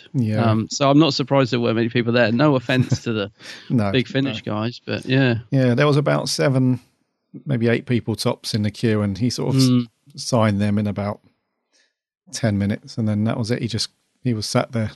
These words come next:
Speaker 1: <laughs> just
Speaker 2: Oh, dear.
Speaker 1: having a look on Twitter, I think. But there was one guy at the front who brought him a huge carrier bag full of all sorts. He had, like,
Speaker 2: Oh.
Speaker 1: loads of Big Finish things and a magazine and something else, and he got Nick to sign all of that. And everyone
Speaker 2: Oh,
Speaker 1: else
Speaker 2: right.
Speaker 1: just had a copy of the,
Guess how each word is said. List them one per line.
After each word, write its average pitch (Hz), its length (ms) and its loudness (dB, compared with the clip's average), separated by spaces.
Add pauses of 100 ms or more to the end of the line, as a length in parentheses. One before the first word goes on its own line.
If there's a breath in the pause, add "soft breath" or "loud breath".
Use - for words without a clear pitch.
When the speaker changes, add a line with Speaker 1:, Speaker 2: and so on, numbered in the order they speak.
(180)
Speaker 1:
<laughs> - 460 -6
just - 180 -2 (160)
Speaker 2:
Oh, 120 240 2
dear. 110 200 4
Speaker 1:
having 113 180 2
a 113 40 2
look 110 160 -2
on 113 100 2
Twitter, 120 280 -2
I 104 40 -2
think. 123 220 -4
But 127 160 2 (260 loud breath)
there 165 120 0
was 147 100 0
one 170 240 0
guy 143 200 4
at 120 60 -2
the 120 60 -4
front 120 340 -2
who 113 100 -6
brought 113 240 -2
him 107 240 -4 (100)
a 120 60 -12
huge - 600 -4
carrier 113 420 0
bag 98 280 -8
full 113 260 -4
of 95 80 -6
all 107 200 0
sorts. - 500 -8
He 120 100 -2
had, 107 220 -4
like, 104 180 -6
Speaker 2:
Oh. 127 440 4 (260 loud breath)
Speaker 1:
loads 107 340 2
of 101 80 -2
Big 107 180 -4
Finish 104 360 -4
things 104 380 -2
and 95 280 -6 (640)
a 123 60 -4
magazine 104 600 0
and 95 100 -2
something 104 400 -2
else, 101 260 -4
and 101 80 -4
he 98 60 -4
got - 160 -6
Nick 117 240 -4
to 110 100 -8
sign 110 300 0
all 104 160 -6
of 98 80 -10
that. 98 200 -10
And 95 160 -12 (500 soft breath)
everyone 147 260 6
Speaker 2:
Oh, 147 40 6
Speaker 1:
else 139 120 4
Speaker 2:
right. 131 60 2
Speaker 1:
just - 120 -2
had 113 100 2
a 107 60 -2
copy 113 320 -4
of 101 140 -6
the, 107 180 -6